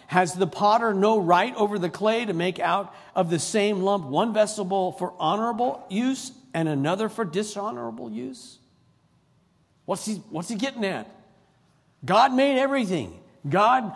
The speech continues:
made us. He's got total control over what he's made.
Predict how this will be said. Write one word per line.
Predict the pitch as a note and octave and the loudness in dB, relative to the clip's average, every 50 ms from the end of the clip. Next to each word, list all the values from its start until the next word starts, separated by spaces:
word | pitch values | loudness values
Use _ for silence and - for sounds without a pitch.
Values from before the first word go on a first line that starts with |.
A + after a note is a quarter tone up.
| - - - | -12 -8 -2
made | E3+ F#3 G3 A3 B3 B3+ B3 | 2 4 6 6 6 6 6
us. | A#3+ B3+ C#4+ C#4+ A#3+ - - - - - - - - - - _ _ _ _ _ _ _ _ _ _ _ _ _ _ _ _ _ _ _ _ _ _ _ _ _ _ _ _ _ _ _ | 6 4 4 2 0 -2 -2 -2 -4 -4 -4 -6 -8 -10 -14 _ _ _ _ _ _ _ _ _ _ _ _ _ _ _ _ _ _ _ _ _ _ _ _ _ _ _ _ _ _ _
He's | - D#3+ C#3+ C3 | -6 -6 -4 -2
got | C3+ B2 A2 - - - _ _ _ _ _ _ | -4 -6 -6 -8 -12 -20 _ _ _ _ _ _
total | - - - - - F4+ F#4+ F#4 F#4 F4+ C4 | -16 -16 -12 -2 0 2 4 4 4 2 0
control | - B3+ C4 A#3 - - B3+ A#3+ A#3 G#3+ F#3 E3 D3+ D#3 | -2 -4 -4 -4 -4 -2 0 2 2 2 2 0 0 -2
over | D#3+ D3+ C#3+ | -2 -2 -2
what | C#3+ D3+ C#3 | -2 -2 -4
he's | B2+ D3 D3 A#2 G#2 | -4 -6 -8 -10 -8
made. | A#2 A#2+ A2 G2+ F#2+ F#2+ F#2 F2 | -10 -10 -10 -10 -12 -14 -16 -18